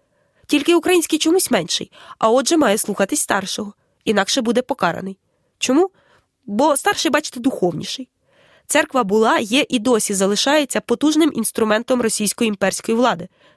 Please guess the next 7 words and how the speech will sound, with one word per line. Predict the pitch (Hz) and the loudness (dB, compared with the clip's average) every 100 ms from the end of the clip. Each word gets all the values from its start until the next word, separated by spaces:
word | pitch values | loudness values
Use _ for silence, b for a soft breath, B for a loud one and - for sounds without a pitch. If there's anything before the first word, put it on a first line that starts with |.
| b | b
Тому | 214 208 | 0 0
Томос – | - 277 330 233 - - | 0 0 2 0 -4 -10
документ, | 190 226 269 269 226 208 | -4 -2 0 2 0 -2
який | 208 208 | -4 -2
надавав | 208 202 220 208 | 0 0 2 0
Україні | 208 - 214 226 202 | -2 -2 0 0 -2
автокефалію, | 196 - 196 202 - 277 302 208 | -4 -4 -4 -4 0 0 2 -2